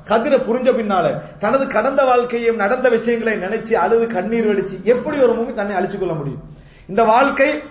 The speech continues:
அமலுக்கான வாழ்க்கையா இருக்கு. அமல்னா ஆசை, உருவாக்கம், எண்ணம். ரசூல் ஸல்லல்லாஹு அலைஹி வஸல்லம் சொல்றாங்க, "இஹ்-, அல்லாஹ் ரப்புல் ஆலமீன் இடத்தில் அல் முஃமினுல் கவி அஹப்பு இலல்லாஹ், ஹைருன் வ அஹப்பு இலல்லாஹ்."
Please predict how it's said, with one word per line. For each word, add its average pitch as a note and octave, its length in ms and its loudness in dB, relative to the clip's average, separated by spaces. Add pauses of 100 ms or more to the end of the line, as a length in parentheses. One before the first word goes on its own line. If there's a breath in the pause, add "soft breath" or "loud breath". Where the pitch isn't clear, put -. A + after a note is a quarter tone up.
அமலுக்கான B3+ 680 0
வாழ்க்கையா G3+ 340 0
இருக்கு. E3+ 220 -6
அமல்னா A#3+ 320 0 (200)
ஆசை, G3+ 340 2 (1160 soft breath)
உருவாக்கம், B3 680 2 (140)
எண்ணம். A#3 440 2
ரசூல் - 240 -4
ஸல்லல்லாஹு A#3+ 280 6
அலைஹி G#3 120 4
வஸல்லம் G#3 240 -2
சொல்றாங்க, G#3+ 320 0 (580 loud breath)
"இஹ்-, G3+ 340 0
அல்லாஹ் A3+ 560 4
ரப்புல் A3+ 280 4
ஆலமீன் G#3+ 380 2
இடத்தில் G#3 340 -4
அல் G3 280 2
முஃமினுல் A3+ 720 -4
கவி C#4+ 680 0 (360 loud breath)
அஹப்பு C#4+ 480 -2 (100)
இலல்லாஹ், A3+ 420 2 (180)
ஹைருன் C4+ 340 0
வ B3 60 2
அஹப்பு D4+ 400 0
இலல்லாஹ்." F3+ 380 -2